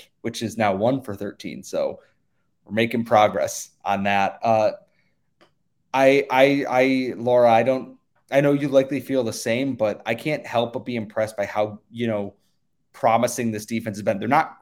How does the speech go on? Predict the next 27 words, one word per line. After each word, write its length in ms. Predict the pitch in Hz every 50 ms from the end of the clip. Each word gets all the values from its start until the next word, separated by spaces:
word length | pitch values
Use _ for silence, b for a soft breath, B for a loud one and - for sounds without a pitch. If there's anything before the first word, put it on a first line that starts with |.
| _ _
they're 160 | 151 123 139
not 300 | 135 147 156 170 - -
elite 320 | 160 143 139 139 135 135 -
superstars. 640 | - - 139 127 123 120 117 - - 104 98 95 95
We're 60 | 107
not 200 | 110 113 113 113
saying 260 | - 127 120 113 107
that, 420 | 107 104 104 113 135 - - b b b b b b _ _ _ _ _ _ _ _ _ _ _
but 380 | 139 123 110 - - - - _ _ _ _ _ _ _ _ _ _ _ _ _ _
I'll 140 | 117 123 127
be 140 | 131 131 123
damned 300 | 110 117 113 120 120 117
if 60 | 113
I 120 | 110 107
won't 340 | 104 107 113 113 110 117 120
give 160 | 117 120 113
them 120 | 113 113 110
their 100 | 104 98
credit 280 | - - 107 101 98
for 60 | - 95
putting 280 | - - 104 107 104
in 140 | 101 98 98
one 180 | 101 107 104 101
heck 240 | - 107 104 -
of 80 | 110 98
a 60 | 98
shift 380 | - - - 113 101 - -